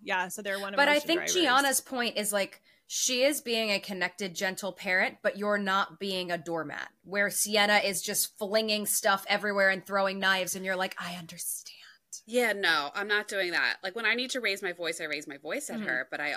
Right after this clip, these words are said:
Speaker 3: also know that just yelling isn't gonna get the things done. Like, sometimes I need to stop and say,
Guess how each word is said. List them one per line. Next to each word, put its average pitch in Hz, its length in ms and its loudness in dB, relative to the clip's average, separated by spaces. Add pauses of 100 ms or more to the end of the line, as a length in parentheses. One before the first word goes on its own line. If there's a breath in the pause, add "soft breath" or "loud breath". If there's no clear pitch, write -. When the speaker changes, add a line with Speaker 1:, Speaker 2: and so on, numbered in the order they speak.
Speaker 3:
also 180 280 -6
know 156 360 -2
that 156 180 -6
just - 220 -12
yelling 151 420 -6
isn't 160 340 -6 (140)
gonna 156 160 -8
get - 380 -10
the 151 80 -14
things 147 500 -8
done. - 340 -6 (160)
Like, 160 140 -8
sometimes 185 400 -4
I 175 80 -4
need 175 200 -6
to 160 80 -14
stop 170 480 -2
and 156 140 -10
say, 135 360 -6